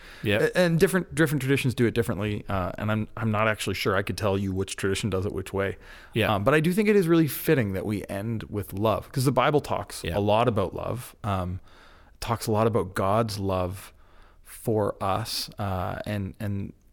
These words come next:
Speaker 2: yeah, the, just the importance of that. And we, we, we dove in a little bit. Sue read the passage from,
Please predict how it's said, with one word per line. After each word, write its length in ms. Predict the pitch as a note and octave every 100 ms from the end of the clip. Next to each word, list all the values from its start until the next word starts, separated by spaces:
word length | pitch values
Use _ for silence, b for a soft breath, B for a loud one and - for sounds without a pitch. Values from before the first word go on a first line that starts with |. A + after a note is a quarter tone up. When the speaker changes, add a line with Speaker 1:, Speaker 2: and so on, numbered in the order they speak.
| - -
Speaker 2:
yeah, 260 | C3+ G#2 F#2
the, 100 | A#2+
just 220 | G2+ -
the 80 | A2+
importance 460 | G2+ - G#2+ A2+ -
of 40 |
that. 160 | F2 -
And 100 | D3
we, 80 | F3+
we, 160 | F3 E3+
we 160 | - D#3
dove 240 | C#3+ C#3+
in 80 | C3+
a 100 | B2+
little 200 | B2 B2
bit. 200 | A#2 A#2
Sue 480 | - - C#3 C3 B2 - B B
read 200 | - A#2+
the 80 | G#2+
passage 340 | - G#2 - A2+
from, 320 | G2+ F#2+